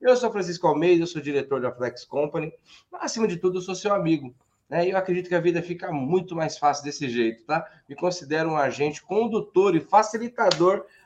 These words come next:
aí pra alavancar a tua carreira, certo? E você já sabe, quem é pró, tá dentro do Busca Pro V H E, a maior plataforma de busca por profissionais especializados em veículos híbridos e elétricos. Então,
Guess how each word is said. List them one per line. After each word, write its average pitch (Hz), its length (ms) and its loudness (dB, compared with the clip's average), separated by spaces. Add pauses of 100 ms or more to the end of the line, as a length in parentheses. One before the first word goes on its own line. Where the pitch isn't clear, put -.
aí 165 360 6
pra 175 200 6
alavancar 165 580 6
a 156 60 8
tua 170 400 -2
carreira, 123 580 -2
certo? - 400 -6 (180)
E 165 80 -8
você 190 220 -2
já 220 140 0
sabe, 139 360 4 (300)
quem 240 160 0
é 247 80 6
pró, 240 480 6 (220)
tá 202 160 2
dentro 208 320 0
do 190 100 -2
Busca 214 420 0
Pro 180 320 4
V 185 80 0
H 185 280 4
E, - 320 0
a 185 100 6
maior 190 560 8 (220)
plataforma 175 840 4
de 190 160 -2
busca 220 540 -2 (180)
por 180 140 4
profissionais 175 880 -2 (140)
especializados 208 1000 4
em 175 120 0
veículos 170 540 0
híbridos 180 540 -4
e 196 40 -2
elétricos. 135 480 -4
Então, 185 320 2